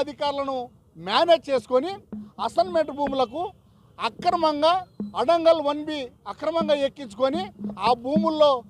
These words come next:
దౌర్జన్యంగా మరి మాదిగలు పోతే మాదిగల పైన దౌర్జన్యంగా దాడులు చేస్తూ ఉన్నారు. ఈ భూములను మాదిగలు కేటాయించారు చట్టబద్ధంగా. ఈ భూములు అసైన్‌మెంట్ భూములు, భూమి లేని నిరుపేదలకు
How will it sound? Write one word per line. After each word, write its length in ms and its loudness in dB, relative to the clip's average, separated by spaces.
దౌర్జన్యంగా 680 4
మరి 140 4
మాదిగలు 400 2
పోతే 220 2
మాదిగల 340 4
పైన 140 2
దౌర్జన్యంగా 560 4
దాడులు 380 0
చేస్తూ 240 -6
ఉన్నారు. 220 -10
ఈ 20 4
భూములను 500 6
మాదిగలు 420 4
కేటాయించారు 640 -2
చట్టబద్ధంగా. 640 -2
ఈ 40 -4
భూములు 340 2
అసైన్‌మెంట్ 500 0
భూములు, 320 -2
భూమి 240 4
లేని 220 6
నిరుపేదలకు 640 2